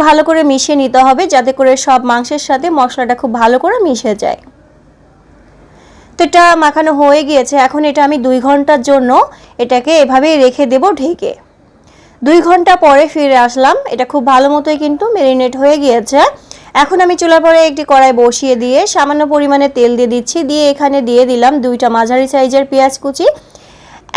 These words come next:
এখন এর ভিতরে সেই মাংসগুলো আমি দিয়ে দেবো, আর পেঁয়াজটা কিন্তু ভেজে নিচ্ছি না, এভাবে কাঁচায় রেখে দিচ্ছি। তো মাংসগুলো দিয়ে খুব ভালো করে মিশিয়ে নিচ্ছি।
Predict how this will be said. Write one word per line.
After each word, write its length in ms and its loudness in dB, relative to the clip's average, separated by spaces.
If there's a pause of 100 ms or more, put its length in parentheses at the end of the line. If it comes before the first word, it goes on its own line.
এখন 300 -2
এর 140 0
ভিতরে 280 0 (100)
সেই 120 -2 (120)
মাংসগুলো 540 0
আমি 200 -2
দিয়ে 200 0
দেবো, 220 0
আর 120 -4
পেঁয়াজটা 380 -2
কিন্তু 160 -4 (100)
ভেজে 300 2
নিচ্ছি 300 -2
না, 120 0
এভাবে 300 0
কাঁচায় 380 0
রেখে 260 0
দিচ্ছি। 320 -6 (840)
তো 60 4 (180)
মাংসগুলো 460 0 (120)
দিয়ে 200 0
খুব 100 0 (120)
ভালো 240 4
করে 140 0 (100)
মিশিয়ে 360 -2
নিচ্ছি। 340 -8